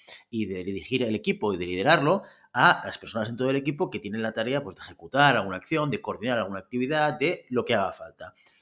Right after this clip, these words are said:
Todos formamos parte de ese negocio. Y el objetivo de recursos humanos es ayudar a balancear, a equilibrar y a gestionar de la mejor manera a las personas y a los equipos para que se cumpla ese objetivo de negocio.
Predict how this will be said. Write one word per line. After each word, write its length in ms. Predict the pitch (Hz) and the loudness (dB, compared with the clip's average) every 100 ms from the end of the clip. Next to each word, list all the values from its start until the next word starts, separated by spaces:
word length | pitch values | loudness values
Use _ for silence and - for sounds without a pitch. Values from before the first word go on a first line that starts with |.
| _ | _
Todos 300 | 180 196 196 | 6 6 4
formamos 400 | 110 127 131 - | 0 0 0 2
parte 300 | 143 - 143 | 0 0 -2
de 100 | 120 | -2
ese 140 | 127 | -2
negocio. 520 | 110 95 - 80 - _ - - - | -2 -2 -6 -12 -14 _ -20 -20 -14
Y 300 | - 160 143 127 | 0 2 2 0
el 60 | 120 | -4
objetivo 360 | - 113 170 | -4 0 4
de 80 | 190 | 4
recursos 380 | 170 143 143 - | 4 -2 -4 -2
humanos 500 | 160 151 208 - - _ _ _ | 0 0 -2 -6 -16 _ _ _
es 300 | 143 117 - | 2 2 0
ayudar 540 | 117 117 131 175 165 120 | -2 0 2 4 2 2
a 100 | 120 | 2
balancear, 760 | 113 113 107 127 151 175 - | 2 0 -2 0 0 0 -2
a 100 | 117 | -2
equilibrar 600 | 123 123 117 113 127 165 | -2 -2 -2 0 2 2
y 100 | 127 | 2
a 80 | 120 | 2
gestionar 420 | 104 110 135 135 | 0 -6 -2 0
de 80 | 104 | 0
la 80 | 98 | -2
mejor 280 | 101 123 151 | -4 -2 0
manera 400 | 156 160 165 - _ - | 0 0 -2 -6 _ -4
a 80 | |
las 120 | 113 - | -4 -2
personas 380 | 110 - 113 | -6 -2 -2
y 60 | 117 | 0
a 20 | |
los 140 | 131 143 | 0 0
equipos 380 | 147 147 180 - - _ | 0 0 -4 -6 -20 _
para 240 | - 151 160 | 6 6 6
que 140 | 160 | 0
se 180 | 156 147 | 0 2
cumpla 400 | 175 180 139 120 | 2 4 4 2
ese 160 | 110 | 2
objetivo 460 | 113 - 107 107 90 | -2 -2 -4 -2 -4
de 80 | 87 | -6
negocio. 480 | 85 78 - 65 | -10 -12 -16 -20